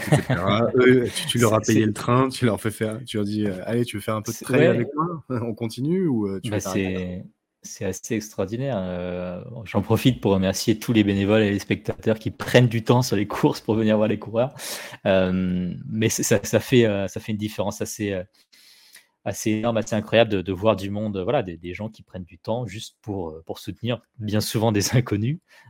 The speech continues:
Speaker 2: euh, même s'ils viennent supporter, le, j'imagine, toujours le, leur famille ou leurs amis. Il y en a qui se déplacent, voilà, pour, pour encourager un petit peu tout le monde. Et si on pouvait, bah, mêler les deux, et, euh,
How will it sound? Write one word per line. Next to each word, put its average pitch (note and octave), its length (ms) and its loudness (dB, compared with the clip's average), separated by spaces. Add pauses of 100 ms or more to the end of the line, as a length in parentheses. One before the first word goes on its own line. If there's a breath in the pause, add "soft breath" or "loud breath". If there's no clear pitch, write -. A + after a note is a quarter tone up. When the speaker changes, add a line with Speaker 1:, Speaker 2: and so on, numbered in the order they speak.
(120)
Speaker 2:
euh, F#2 80 -8
même F#2+ 160 -10
s'ils G#2 160 -10
viennent G2 100 -6
supporter, - 420 -10
le, F#2 220 -12 (300)
j'imagine, G2 320 -8
toujours G#2 280 -8
le, F2+ 80 -10
leur F#2 180 -12
famille G#2+ 280 -4
ou - 20 -4
leurs G2 220 -6
amis. A#2 140 -2
Il D#3 60 -2
y G#2 40 -4
en F#2 60 -6
a F#2+ 40 -8
qui - 120 -18
se G2 80 -18
déplacent, G#2 420 -6
voilà, C3 180 -6
pour, F2+ 280 -12 (440 soft breath)
pour - 160 -10
encourager F#2 360 -2
un G#2+ 40 2
petit G#2+ 120 -10
peu G2+ 120 -12
tout - 100 -10
le G2 40 -8
monde. D3 220 -4 (380 loud breath)
Et G#2+ 80 4
si - 220 0
on G#2+ 80 4
pouvait, G#2 340 8
bah, F#2+ 120 2
mêler F#2 200 -2
les F2 140 -2
deux, A#2 320 2
et, F2+ 180 -4
euh, E2+ 140 -10